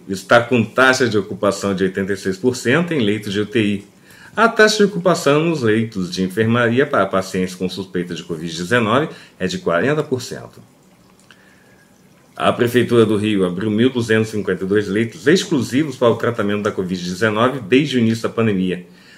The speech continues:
Deste total, duzentos e quarenta e oito são leitos de U T I.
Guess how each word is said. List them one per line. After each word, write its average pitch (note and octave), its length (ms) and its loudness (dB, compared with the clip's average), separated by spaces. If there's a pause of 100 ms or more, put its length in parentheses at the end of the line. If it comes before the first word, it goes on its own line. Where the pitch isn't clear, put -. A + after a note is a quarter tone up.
(140)
Deste A2+ 320 2
total, C#3 640 4
duzentos A#2 420 4
e - 40 -10
quarenta A#2 260 2
e C3+ 40 6
oito G3 260 2
são C3+ 240 0
leitos C#3 360 0
de G#2 80 -4
U F#2+ 40 -6
T D#2+ 120 -10
I. B1+ 120 -10